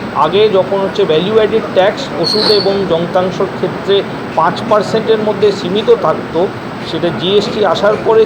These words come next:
কেন্দ্র সরকারের এবং রাজ্য সরকারের যোগসাজশে সেটা বারো থেকে আঠেরো পার্সেন্টে বেড়ে গেছে। ফলে মূলত আমরা দেখলাম যে বিগত দু বছরে ওষুধের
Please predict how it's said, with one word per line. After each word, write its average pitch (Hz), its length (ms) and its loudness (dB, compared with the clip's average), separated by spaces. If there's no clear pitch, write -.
কেন্দ্র 180 320 0
সরকারের 196 600 2
এবং 175 260 0
রাজ্য 165 300 0
সরকারের 202 540 2
যোগসাজশে 190 680 0
সেটা 135 240 2
বারো 165 300 2
থেকে 196 200 -2
আঠেরো 170 400 0
পার্সেন্টে 190 540 0
বেড়ে 151 200 0
গেছে। 214 320 2
ফলে 185 160 4
মূলত 196 460 2
আমরা 156 200 0
দেখলাম 180 440 0
যে 151 60 0
বিগত 190 480 4
দু 190 180 0
বছরে 233 520 4
ওষুধের 220 420 2